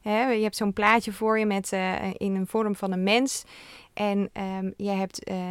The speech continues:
negen verschillende centra. Dat zijn al die blokjes. Eh, sommige zijn ingekleurd, ze hebben een kleurtje. Sommige zijn wit. En bij jou, jij hebt een, een, het allerbovenste, eh, s-, nou ja, blokje, eh,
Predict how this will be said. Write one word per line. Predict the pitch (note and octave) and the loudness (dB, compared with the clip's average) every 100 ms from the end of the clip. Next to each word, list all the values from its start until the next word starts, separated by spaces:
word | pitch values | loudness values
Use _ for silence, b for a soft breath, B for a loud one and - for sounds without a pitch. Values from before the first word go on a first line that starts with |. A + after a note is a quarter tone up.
| F3+ | -6
negen | F#3 G3 A3+ G3+ | -2 2 2 2
verschillende | F#3 - G3+ F#3 F3 | -6 -4 -2 -2 -2
centra. | - A#3 A#3+ A#3+ A#3 | 0 2 2 2 2
Dat | A3 G#3 | 0 0
zijn | G3+ G3 | -2 0
al | G3 | -2
die | F#3 | -2
blokjes. | E3 G3+ A#3 - C4 C#4 - - | 0 2 2 0 -2 -4 -10 -12
Eh, | - G#3 F#3+ G3 G3 | -14 -10 -10 -10 -10
sommige | F#3 B3 A3+ G3+ | -2 0 2 0
zijn | G3 F#3+ | -2 -2
ingekleurd, | - C4+ B3+ - B3 B3 - | -2 -2 -4 0 2 2 0
ze | |
hebben | G3+ G3 | -4 -4
een | G3 | 0
kleurtje. | A#3 A#3 - G#3+ b b b | 0 0 -2 -8 b b b
Sommige | - A3 G3 F#3 | -2 0 0 -2
zijn | F#3 F3 | -6 -2
wit. | F#3 C4 - _ b b b b b | 0 0 -4 _ b b b b b
En | A3 | 2
bij | A3 A3 | 4 6
jou, | B3 C4+ G#3+ A3+ | 8 10 8 4
jij | A3+ A3+ | 2 2
hebt | A3+ - | 0 0
een, | G#3+ G#3 G3+ | 0 2 0
een, | G#3 G3+ | 0 0
het | G3+ - | 0 4
allerbovenste, | - D#4 D#4+ A#3+ A#3+ C#4 C4+ A3 G#3+ - G#3 F#3 b b b b | 6 8 8 6 6 4 4 0 -2 -4 -4 -4 b b b b
eh, | G3 F#3 F#3 F#3 - - | -6 -6 -6 -8 -12 -16
s-, | - - | -16 -10
nou | F#3+ E3 | -8 -6
ja, | - A3+ - G3 | -10 -14 -8 0
blokje, | F#3 B3+ - D4+ D4 D4+ | 8 8 8 0 0 0
eh, | A3+ | -2